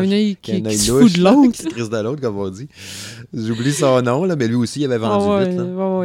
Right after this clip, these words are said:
Speaker 2: ouais,
Speaker 1: En tout
Speaker 2: mais
Speaker 1: cas.
Speaker 2: tu sais, là, c'est des exceptions,
Speaker 1: Ouais,
Speaker 2: là.
Speaker 1: c'est des grosses vedettes, puis tout.
Speaker 2: C'est
Speaker 1: Mais Michael Bublé, là, c'est quand même, euh, soixante millions d'albums vendus.
Speaker 2: Oui,
Speaker 1: Euh,
Speaker 2: je, je comprends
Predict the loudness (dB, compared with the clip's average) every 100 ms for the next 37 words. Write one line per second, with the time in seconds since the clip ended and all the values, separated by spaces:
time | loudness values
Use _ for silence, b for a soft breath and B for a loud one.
0 | -4 -6 -6 -6 -4 -4 -2 -4 -4 -8
1 | -4 -4 -4 -8 -8 -8 -6 -6 -4 -4
2 | -4 -4 -2 -2 -4 -8 -12 -10 -12 -12
3 | -16 _ -18 -16 -16 -12 -6 -6 -4 -2
4 | 0 0 0 0 0 -2 -4 b b _
5 | -10 -6 -4 -4 -4 -6 -6 -8 -8 -8
6 | -6 -6 -6 -6 -6 -6 -6 -6 -6 -8
7 | -10 -8 -8 -10 b b b b b b
8 | -12 -6 -4 -4 -6 -10 -12 -14 -8 -6
9 | -4